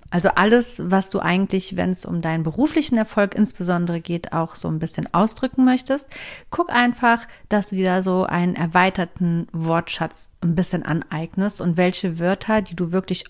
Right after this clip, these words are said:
oft gebrauchst, so ein bisschen durch Fremdwörter, ähm, austauschst. Ich kann mal zwei, drei Beispiele nennen. Zum Beispiel, ja, sag zum Beispiel anstatt, das ist total unterschiedlich,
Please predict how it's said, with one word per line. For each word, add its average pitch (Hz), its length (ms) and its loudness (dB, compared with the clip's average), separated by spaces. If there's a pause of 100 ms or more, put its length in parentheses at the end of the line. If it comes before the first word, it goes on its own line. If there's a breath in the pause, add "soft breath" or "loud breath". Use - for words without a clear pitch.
(140)
oft - 260 0
gebrauchst, 190 560 0
so 175 80 -2
ein 170 160 0
bisschen 196 340 -2
durch 170 220 -6
Fremdwörter, 165 1000 -4 (960 loud breath)
ähm, 160 340 -2 (120)
austauschst. - 1300 -2
Ich - 320 -12 (180)
kann - 160 -4
mal 175 140 -2
zwei, 170 220 -6
drei 170 180 -2
Beispiele 190 560 -4
nennen. 214 260 0 (260 loud breath)
Zum 165 260 -4
Beispiel, 165 1080 -4 (460 loud breath)
ja, 190 340 2
sag 202 320 0
zum 226 100 0
Beispiel 190 360 0
anstatt, 180 580 -2 (340 soft breath)
das - 200 -6
ist 185 100 -6
total 185 260 -4
unterschiedlich, 214 1080 -2